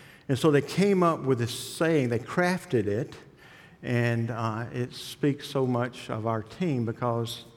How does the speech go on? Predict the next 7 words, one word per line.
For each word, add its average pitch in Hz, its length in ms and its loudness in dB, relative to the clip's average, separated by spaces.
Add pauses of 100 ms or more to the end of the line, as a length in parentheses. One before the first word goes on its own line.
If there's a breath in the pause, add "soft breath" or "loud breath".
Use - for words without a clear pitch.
they 127 180 2
said 120 680 0 (380 loud breath)
in 123 160 2
this 120 160 2
saying, 120 560 2 (280 loud breath)
"We 123 200 4
all, 143 400 2